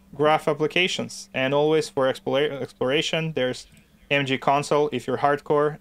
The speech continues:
and just want to use the console. Uh, but if you like, uh, the visual experience, then you should definitely check out memgraph Lab, uh, on our website. Uh, and, uh,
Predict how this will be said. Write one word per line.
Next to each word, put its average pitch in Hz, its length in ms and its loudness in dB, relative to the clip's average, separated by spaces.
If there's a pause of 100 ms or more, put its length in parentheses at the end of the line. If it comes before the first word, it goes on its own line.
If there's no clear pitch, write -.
and 123 120 -4
just 131 280 -4
want 127 260 -6
to 131 60 -6
use 123 160 -4
the 120 80 -12
console. 143 560 -2 (400)
Uh, 127 280 2
but 135 200 0
if 131 160 -6
you 127 420 -2 (260)
like, 135 640 0 (1080)
uh, 135 260 -2
the 135 580 -2
visual 147 520 0
experience, 175 560 -2 (100)
then 131 460 -2
you 131 100 -6
should 127 160 -6
definitely 135 380 -2
check 143 240 0
out 139 200 0
memgraph 139 420 -2
Lab, 165 280 0 (600)
uh, 123 260 -2
on 127 160 -2
our 127 100 -2
website. 180 440 0 (280)
Uh, 127 540 2
and, 127 480 -4
uh, 123 500 -2